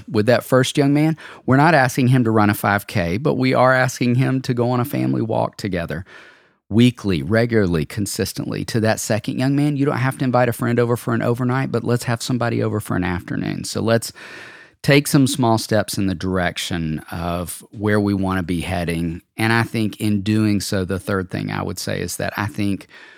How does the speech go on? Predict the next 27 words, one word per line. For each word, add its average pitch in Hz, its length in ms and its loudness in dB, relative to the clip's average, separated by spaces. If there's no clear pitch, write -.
what 113 200 4
we're 143 180 4
doing 135 360 6
in 104 100 2
those 110 240 0
moments, 101 420 0
what 107 140 -2
we 110 160 0
really 120 540 2
wanna 107 320 2
be 98 160 -2
doing 95 300 0
all 92 140 0
throughout 98 340 -4
the 95 80 -6
journey 98 300 -4
of 98 80 -8
parenting 147 500 -2
is 104 180 -4
just - 300 -2
prioritizing 101 1300 -2
their 82 140 -6
health, 117 420 -2
their 95 120 -4
well-being 95 680 -2
over 101 520 0
happiness. - 680 -4